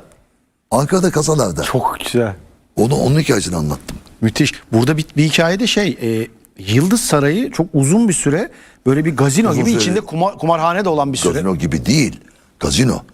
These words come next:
Speaker 1: On bir ay.
Speaker 2: İçinde kumarhanesi de falan da var ama.
Speaker 1: Sadece kumarhane.
Speaker 2: On bir ay az mı abi?
Speaker 1: On bir ay. Ama niye? İşte Reddi Miras şeyi. "Biz Abdülhamit'in sarayını bu hale böyle kullanırız." Ondan
Speaker 2: Hmm.
Speaker 1: Safa Su-, yani onun bir,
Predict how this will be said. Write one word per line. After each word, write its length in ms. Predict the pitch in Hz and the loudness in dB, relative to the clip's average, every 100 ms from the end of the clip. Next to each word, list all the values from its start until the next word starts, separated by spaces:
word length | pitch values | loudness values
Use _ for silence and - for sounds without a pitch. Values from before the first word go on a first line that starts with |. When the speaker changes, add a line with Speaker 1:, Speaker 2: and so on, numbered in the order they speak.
| _ _ - | _ _ -2
Speaker 1:
On 160 | 214 | 0
bir 100 | 156 | 0
ay. 100 | - - - - _ _ | -4 -12 -18 -20 _ _
Speaker 2:
İçinde 220 | 120 147 202 | -2 0 2
kumarhanesi 460 | 170 165 165 151 | 2 0 0 -2
de 40 | 160 | -2
falan 240 | 151 151 | 0 0
da 80 | 120 | -4
var 80 | 101 | -6
ama. 200 | 92 82 _ - | -10 -14 _ -6
Speaker 1:
Sadece 300 | - 175 202 | -2 0 0
kumarhane. 340 | 123 92 117 | 0 -2 0
Speaker 2:
On 60 | 120 | 0
bir 80 | 131 | 2
ay 140 | 151 - | 0 -2
az 180 | 123 | -2
mı 100 | 156 | 0
abi? 160 | 135 147 - - _ _ - | -2 -4 -8 -18 _ _ -4
Speaker 1:
On 140 | 113 | -2
bir 80 | - | 0
ay. 120 | - - - _ _ _ _ _ _ - | -4 -12 -20 _ _ _ _ _ _ -4
Ama 180 | 95 110 | 0 2
niye? 320 | 101 123 - - - _ _ _ - | 4 2 0 -10 -20 _ _ _ -6
İşte 280 | - 85 | -2 0
Reddi 220 | 82 90 98 | 0 0 0
Miras 240 | 101 110 | 0 -2
şeyi. 240 | - 139 113 - _ _ _ _ - | -4 -6 -8 -12 _ _ _ _ 0
"Biz 300 | 104 123 90 | 2 2 -2
Abdülhamit'in 540 | 80 82 82 78 80 | -2 0 0 0 -2
sarayını 560 | 78 76 76 80 98 73 | -2 0 2 2 0 0
bu 160 | 62 | -2
hale 240 | 62 55 - | -4 -4 -4
böyle 220 | 69 64 | -2 -2
kullanırız." 760 | - 57 50 50 - - - - - - - | -6 -8 -6 -6 -6 -4 -6 -8 -20 -20 -2
Ondan 180 | - - | 2 2
Speaker 2:
Hmm. 60 | |
Speaker 1:
Safa 360 | 120 90 92 90 | 2 0 0 -2
Su-, 120 | - - - - | -4 -16 -20 -6
yani 160 | 87 87 | -2 0
onun 380 | 87 98 123 117 | 2 2 2 2
bir, 380 | 123 104 76 | 2 0 -4